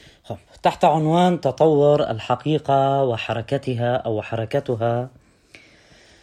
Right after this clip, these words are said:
خب، ناقشنا، آه، أو كنا نركز على، آه، تفسيرات متعددة للحقيقة، للواقع.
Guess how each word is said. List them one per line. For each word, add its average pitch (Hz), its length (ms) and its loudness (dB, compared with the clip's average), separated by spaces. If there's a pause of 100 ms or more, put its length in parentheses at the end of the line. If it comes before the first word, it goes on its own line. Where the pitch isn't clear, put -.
(560)
خب، 120 220 -4
ناقشنا، 165 840 2 (680)
آه، 117 200 -4
أو 127 420 0 (180)
كنا 160 320 2
نركز 139 520 0
على، 143 680 4 (1040)
آه، 110 880 -4 (1800)
تفسيرات 147 680 2
متعددة 135 720 0
للحقيقة، 120 920 -4 (160)
للواقع. 120 720 2